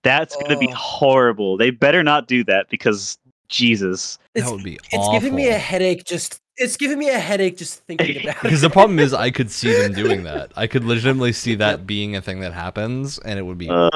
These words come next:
Speaker 3: horrendous.
Speaker 2: It, I, I will say everything about, what's it called, twenty forty-two, uh,
Speaker 1: Yeah.
Speaker 2: seems to be like, "Okay, Battlefield five was, was a mistake. We're going back to what you guys like." And that was, like, probably one of, like, far and away one of the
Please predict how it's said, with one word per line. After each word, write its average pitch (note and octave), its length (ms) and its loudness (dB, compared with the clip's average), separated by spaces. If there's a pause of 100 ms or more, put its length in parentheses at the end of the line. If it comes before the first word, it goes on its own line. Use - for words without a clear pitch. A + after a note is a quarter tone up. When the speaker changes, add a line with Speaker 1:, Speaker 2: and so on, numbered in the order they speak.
Speaker 3:
horrendous. F2+ 1080 -12 (300)
Speaker 2:
It, B3 160 -2 (500)
I, A3 160 -2 (880)
I G#3 140 0
will C4+ 200 2
say G3+ 380 0
everything G#3 400 -6
about, E3 480 -4 (240)
what's D3 160 -16
it D3 80 -18
called, C3+ 280 -12
twenty D3 340 -10
forty-two, C3+ 840 -12 (100)
uh, C3+ 60 -10
Speaker 1:
Yeah. B2+ 120 -4
Speaker 2:
seems B2 300 -10
to B2 60 -20
be C3 80 -10
like, B2 260 -10
"Okay, F3 280 -4
Battlefield D#3+ 440 -4
five D#3+ 160 0
was, D3 240 -8
was D3 180 -10
a C#3+ 40 -8
mistake. C3+ 340 -10
We're B2+ 100 -12
going C#3 180 -8
back C#3+ 160 -6
to C#3+ 100 -20
what D3 140 -14
you C#3 80 -12
guys B2+ 320 -8
like." B2+ 300 -10 (340)
And D3+ 100 -6
that E3+ 140 -2
was, D#3+ 240 -2
like, D3+ 240 -2
probably D#3+ 420 -6
one C#3+ 220 -4
of, C3 320 -10
like, C#3 180 -10
far D#3+ 300 -2
and D3+ 100 -4
away C#3 260 -2
one C3 160 -8
of B2 140 -14
the A#2+ 100 -12